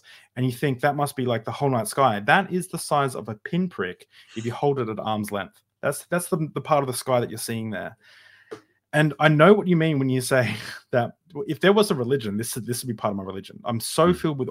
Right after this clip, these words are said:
Speaker 1: awe and
Speaker 2: Mm-hmm.
Speaker 1: amazement and wonder at the size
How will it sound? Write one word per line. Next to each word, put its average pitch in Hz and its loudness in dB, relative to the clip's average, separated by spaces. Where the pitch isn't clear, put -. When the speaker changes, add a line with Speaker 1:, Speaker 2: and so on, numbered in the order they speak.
Speaker 1:
awe 107 -2
and 107 -8
Speaker 2:
Mm-hmm. 101 -6
Speaker 1:
amazement 113 -4
and 101 -20
wonder 113 -2
at - -12
the 107 -14
size 147 -4